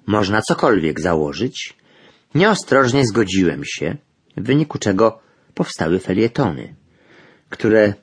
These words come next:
obecnie proponuję litościwemu czytelnikowi. Jest to zabawa umysłowa, która pokazuje różnicę między myśleniem naukowym i potocznym,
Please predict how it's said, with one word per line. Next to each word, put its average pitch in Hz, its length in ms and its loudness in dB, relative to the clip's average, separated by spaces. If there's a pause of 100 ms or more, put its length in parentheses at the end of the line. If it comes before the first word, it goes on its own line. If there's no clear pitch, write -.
(180)
obecnie 110 720 2
proponuję 107 680 2 (420)
litościwemu 87 760 -4
czytelnikowi. - 840 -14 (1000)
Jest - 140 2
to 208 80 4
zabawa 135 440 2
umysłowa, 85 680 0
która 104 260 0
pokazuje 143 760 2 (160)
różnicę 110 600 0
między 117 380 4
myśleniem 110 600 0
naukowym 202 760 0
i 190 60 0
potocznym, - 760 -10